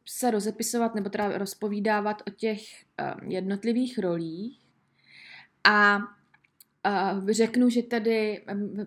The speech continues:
budu to teda se snažit jako nějak dostat ke konci. Zkrátka, eh, Craig vlastně chce, aby cílem té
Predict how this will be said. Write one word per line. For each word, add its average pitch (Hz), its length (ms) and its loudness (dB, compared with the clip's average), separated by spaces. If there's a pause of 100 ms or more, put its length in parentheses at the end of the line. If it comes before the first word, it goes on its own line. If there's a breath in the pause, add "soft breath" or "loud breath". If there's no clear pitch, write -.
budu 214 260 -4
to 214 120 -18
teda 220 140 -6
se 220 160 -8
snažit 196 380 -6
jako 196 180 -8
nějak 196 340 -6
dostat 233 420 -8
ke 185 120 -8
konci. 196 500 -6 (440 loud breath)
Zkrátka, 240 540 -2 (260 loud breath)
eh, 202 280 -4
Craig 233 260 -2
vlastně 262 760 -4 (1700)
chce, - 240 -4
aby 254 180 0
cílem 262 500 -2
té 226 400 0